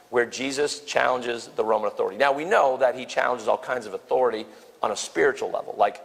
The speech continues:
it's his kingdom. It's God's kingdom, right? But he doesn't challenge the human earthly authority of Rome.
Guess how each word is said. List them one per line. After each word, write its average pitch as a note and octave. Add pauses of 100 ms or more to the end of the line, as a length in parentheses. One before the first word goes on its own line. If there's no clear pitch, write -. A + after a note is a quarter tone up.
(240)
it's C3+
his D3
kingdom. A#2 (840)
It's A#2
God's A#2
kingdom, G#2+ (720)
right? G#2+ (800)
But D3
he D#3
doesn't D#3
challenge C#3
the A2
human C3+ (100)
earthly B2
authority G#2
of G#2+
Rome. B2+